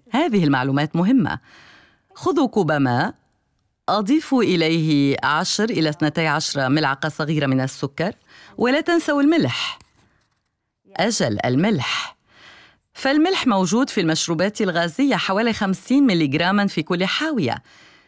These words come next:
لكن لماذا يضعون الملح في مشروبكم؟ حسناً، ما الذي يحدث عندما تكثرون من الملح؟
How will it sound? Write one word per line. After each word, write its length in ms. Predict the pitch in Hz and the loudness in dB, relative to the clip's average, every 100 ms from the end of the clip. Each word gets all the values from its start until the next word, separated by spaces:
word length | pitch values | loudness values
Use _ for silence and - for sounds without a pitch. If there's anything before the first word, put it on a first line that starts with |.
| - | -4
لكن 400 | - 104 131 131 - _ - | -4 -2 -4 -6 -10 _ -8
لماذا 360 | 202 262 339 330 | 0 2 4 2
يضعون 420 | 262 196 190 208 | 2 2 2 2
الملح 320 | 175 151 165 | 2 0 -2
في 120 | - 160 | -2 -2
مشروبكم؟ 760 | 156 - 160 143 147 196 277 - _ _ _ _ _ _ _ _ _ - | 0 0 -2 -2 -2 0 0 -4 _ _ _ _ _ _ _ _ _ -8
حسناً، 600 | - 156 139 127 135 247 - _ _ _ _ _ - | -4 -2 -2 -2 0 -2 -4 _ _ _ _ _ -4
ما 140 | 240 359 | 0 2
الذي 300 | 370 254 208 | 2 2 0
يحدث 420 | 196 190 226 233 | 0 -2 -2 0
عندما 280 | 196 185 170 | 0 0 -2
تكثرون 600 | 180 - 214 226 302 185 | -4 -4 0 2 4 4
من 120 | 151 | 2
الملح؟ 520 | 131 120 127 - - | 2 0 -2 -8 -16